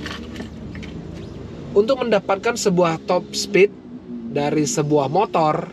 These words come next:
ya, kita berbicara masalah motor aja di sini, ya.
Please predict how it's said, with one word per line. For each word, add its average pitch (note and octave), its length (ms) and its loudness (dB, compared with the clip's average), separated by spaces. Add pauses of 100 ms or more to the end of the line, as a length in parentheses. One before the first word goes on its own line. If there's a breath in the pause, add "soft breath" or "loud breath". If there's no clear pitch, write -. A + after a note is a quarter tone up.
(140)
ya, B2 320 -6
kita D#3+ 320 2
berbicara C#3+ 480 2
masalah C#3 320 -2
motor C3 400 -2
aja C#3 160 4
di C3+ 160 2
sini, A#2+ 240 0
ya. A#2+ 160 -8